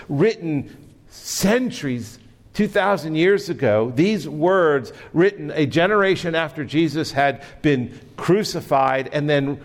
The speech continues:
resurrected, these words written still speak to us today.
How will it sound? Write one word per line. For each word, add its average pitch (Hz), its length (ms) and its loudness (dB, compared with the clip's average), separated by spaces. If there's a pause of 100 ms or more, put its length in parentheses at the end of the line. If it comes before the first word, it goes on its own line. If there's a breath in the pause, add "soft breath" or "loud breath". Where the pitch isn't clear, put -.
resurrected, 131 880 0
these 190 320 0
words 156 380 0
written 147 460 0 (160 loud breath)
still 160 920 0 (1000)
speak - 460 -6
to - 220 -10
us 101 540 -10 (400)
today. 98 540 -8